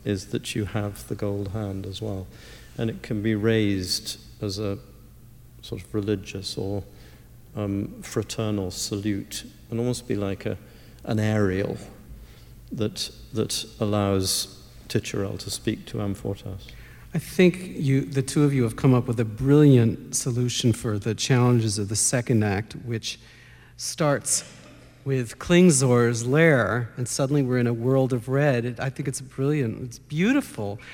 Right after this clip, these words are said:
Speaker 2: But that, John, didn't you say to me in our first conversation, when we talked about your, your first conversation with Johann, saying that the music is, of this piece is so beautiful. This has to be a beautiful production to look at.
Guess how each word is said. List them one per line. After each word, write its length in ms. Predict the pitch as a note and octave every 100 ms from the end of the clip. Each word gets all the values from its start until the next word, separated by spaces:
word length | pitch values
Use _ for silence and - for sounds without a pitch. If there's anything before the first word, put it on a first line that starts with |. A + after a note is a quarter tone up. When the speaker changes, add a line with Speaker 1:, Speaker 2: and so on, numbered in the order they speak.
| -
Speaker 2:
But 160 | F#3 F#3
that, 320 | F#3+ E3+ -
John, 240 | - F#3+
didn't 160 | F#3+ A#3
you 100 | B3
say 220 | A#3 F#3+
to 160 | F3+ G#3
me 140 | F3+
in 80 | D#3
our 80 | C3+
first 320 | - D#3 -
conversation, 840 | - C3+ C3 - C3+ C3+ B2+ A2 A#2 - - - - -
when 240 | D3 B2
we 80 | C3
talked 320 | A#2 C#3+ B2+
about 460 | C3+ B2 A#2 G#2 - - -
your, 600 | - B2 C3 B2+ B2+ -
your 280 | C#3 D3+ F#3+
first 280 | - - -
conversation 560 | B2 A2 - A2 -
with 120 | A#2
Johann, 460 | A#2 B2 B2+ B2+ A2+
saying 360 | - B2 A#2 A2+ - - - -
that 240 | C#3+ -
the 80 | C#3+
music 380 | C#3+ C#3 C#3+ C3
is, 160 | - -
of 120 | A#2+
this 120 | A#2+
piece 240 | - B2 -
is 80 |
so 240 | - C#3 B2+
beautiful. 580 | A#2 A#2+ A2+ - G#2+ G#2
This 200 | C3 -
has 140 | C#3
to 100 | C3+
be 140 | B2
a 40 | A#2+
beautiful 840 | G#2 A#2+ B2+ C3 B2 - A2+ G#2+ G#2 - - -
production 480 | C3+ A#2+ A2+ - G#2+
to 100 | B2
look 260 | A#2 A#2+
at. 220 | G#2 G2+